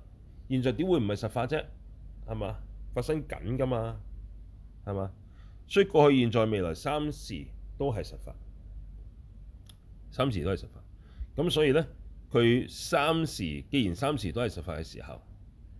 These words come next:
所以三時嘅煩惱仲喺度，但係煩惱嘅作用冇咗。煩惱嘅作用冇咗，所以唔會影響我哋。只不過佢嘅體仲喺度，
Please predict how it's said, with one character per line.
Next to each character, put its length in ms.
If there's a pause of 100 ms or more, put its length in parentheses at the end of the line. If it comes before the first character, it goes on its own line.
(220)
所 280
以 340 (400)
三 340
時 180
嘅 120
煩 200
惱 120
仲 160
喺 100
度， 80 (1120)
但 400
係 360
煩 400
惱 100
嘅 40
作 180
用 140
冇 200
咗。 80 (1300)
煩 340
惱 160
嘅 40
作 140
用 120
冇 160
咗， 300
所 180
以 180
唔 160
會 100
影 140
響 120
我 140
哋。 60 (2250)
只 120
不 100
過 340 (680)
佢 120
嘅 100 (300)
體 260
仲 180
喺 120
度， 120